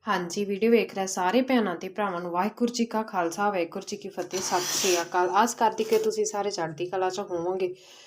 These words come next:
ਸੋ ਹਰ ਰੋਜ਼ ਦੀ ਤਰ੍ਹਾਂ ਅੱਜ ਫਿਰ ਤੋਂ ਆਪਾਂ ਨਵੀਂ ਵੀਡੀਓ ਲੈ ਕੇ ਹਾਜ਼ਰ ਹੋਏ ਹਾਂ। ਤੇ ਅੱਜ ਆਪਾਂ ਇਹ ਛੋਟੀ ਵਿੰਗਣੀ ਜਿਹੜੀ, ਅਸੀਂ ਤਾਂ ਇਹਨੂੰ ਚੂਚੂ ਵੀ ਬੋਲਦੇ ਹਾਂ, ਇਹ ਭਰ ਕੇ ਬਣਾਉਣੀ ਆ। ਤੇ ਇਹਦੇ ਬਾਰੇ ਮੈਂ ਤੁਹਾਨੂੰ ਦੱਸਦੀ ਕਿ ਅਸੀਂ ਕਿਹੜੇ ਤਰੀਕੇ ਨਾਲ ਬਣਾਈ ਦੀ, ਹਨਾ। ਇਹ ਆਪਾਂ ਧੋ ਕੇ ਰੱਖੇ ਹੋਏ ਆ।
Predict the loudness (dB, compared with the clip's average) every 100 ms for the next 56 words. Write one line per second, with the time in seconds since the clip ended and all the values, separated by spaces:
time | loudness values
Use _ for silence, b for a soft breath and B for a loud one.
0 | B B B B 4 6 8 8 6 4
1 | 0 0 0 0 -2 -2 0 0 2 0
2 | 0 0 2 2 2 0 -2 0 0 -2
3 | -2 0 -2 -4 B B B 0 0 0
4 | 0 0 0 0 2 0 2 4 4 4
5 | -2 -2 0 0 -2 B B B B -8
6 | -4 0 0 0 -2 -2 -2 -2 -2 0
7 | 0 0 -2 -4 -4 B B B B 0
8 | 2 2 0 0 2 0 0 0 0 -4
9 | _ _ _ 2 2 2 2 2 2 0
10 | 0 0 0 0 0 -2 -4 -4 -4 -4
11 | -2 -2 -4 -6 -6 -6 -2 -2 -2 -4
12 | -4 -4 -4 B B B B -2 0 0
13 | 0 0 0 -2 -2 2 6 6 6